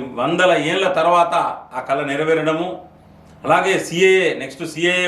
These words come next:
ఉన్నది. So వీటన్నిటి కోసం కూడా నరేంద్ర మోడీ గారి నాయకత్వాన్ని ప్రతి ఒక్కరు కూడా ఇష్టపడి బీజేపీలో చేరడం, అటు కొన్ని పార్టీలు ఇష్టపడి ఎన్డీఏలో చేరడం అనేది జరుగుతూ ఉన్నది. కాబట్టి ఇది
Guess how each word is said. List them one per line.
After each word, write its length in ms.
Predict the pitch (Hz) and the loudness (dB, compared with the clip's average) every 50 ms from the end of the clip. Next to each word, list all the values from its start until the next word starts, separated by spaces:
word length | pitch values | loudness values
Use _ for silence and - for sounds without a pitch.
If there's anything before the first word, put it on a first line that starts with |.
| 175 165 | -2 0
ఉన్నది. 260 | 160 160 151 165 175 - - - - - - | 0 -2 -2 -2 -4 -6 -8 -16 -18 -10 -6
So 100 | 175 190 208 202 - - - - - - - - - 160 175 | -4 -4 -4 -4 -6 -12 -16 -20 -20 -20 -20 -10 -6 -4 -4
వీటన్నిటి 500 | 208 202 190 180 202 233 254 269 254 247 - | -2 0 0 0 0 0 0 0 0 2 2
కోసం 220 | 233 220 - 220 214 202 | 2 2 2 2 0 0
కూడా 160 | 202 202 190 180 175 175 180 - 139 139 | 2 2 2 2 2 0 -2 -6 -6 -6
నరేంద్ర 280 | 147 165 185 185 202 208 208 | -4 -4 -2 -2 0 -2 -2
మోడీ 160 | 202 208 196 190 185 | -2 -2 -2 0 0
గారి 180 | 190 185 - 165 151 143 | 0 0 0 -2 -2 0
నాయకత్వాన్ని 640 | 151 180 185 180 180 175 - 175 165 160 160 160 - - | 0 0 -2 -2 -4 -6 -4 -2 -4 -2 -2 -6 -8 -8
ప్రతి 200 | 143 135 - 185 185 | -8 -6 -2 -2 -2
ఒక్కరు 200 | 165 - 175 165 170 | 0 0 0 0 2
కూడా 100 | 175 165 156 147 | 2 0 0 0
ఇష్టపడి 440 | 147 - - - 151 151 151 156 139 120 - - - - - _ - - - - | -2 -2 0 2 2 2 2 0 -2 -6 -8 -12 -16 -20 -20 _ -20 -20 -20 -10
బీజేపీలో 400 | 110 127 135 165 165 160 160 160 156 151 | -6 -2 0 2 2 2 2 2 2 2
చేరడం, 240 | 151 147 151 160 160 160 - - | 2 0 0 -2 -4 -4 -8 -10
అటు 160 | 131 135 139 123 104 98 - - - - | -6 -4 -4 -4 -4 -6 -10 -14 -14 -8
కొన్ని 160 | 135 135 143 131 - 135 | -4 -4 -2 0 2 2
పార్టీలు 280 | 135 156 175 175 165 147 | 2 2 2 0 -2 -2
ఇష్టపడి 400 | - - 165 147 147 147 151 139 120 - - - - - - - - - - 117 | 0 0 0 0 2 0 0 -2 -4 -6 -10 -14 -20 -20 -20 -20 -20 -12 -6 -2
ఎన్డీఏలో 340 | 131 156 165 175 180 175 165 147 | 0 2 4 4 4 4 2 2
చేరడం 260 | 151 151 143 139 135 131 127 | 2 0 0 -2 -2 -4 -4
అనేది 240 | 127 135 131 131 127 113 110 | -4 -4 -4 -4 -6 -4 -2
జరుగుతూ 260 | 117 127 139 143 147 135 135 | -2 -2 0 2 2 2 2
ఉన్నది. 200 | 131 127 120 113 113 | 0 -2 -4 -2 0
కాబట్టి 320 | 113 113 110 - 139 131 113 101 98 - - - - - - - - 139 | 0 0 0 -2 -4 -6 -6 -6 -8 -12 -16 -20 -20 -20 -20 -14 -8 -6
ఇది 80 | 131 | -6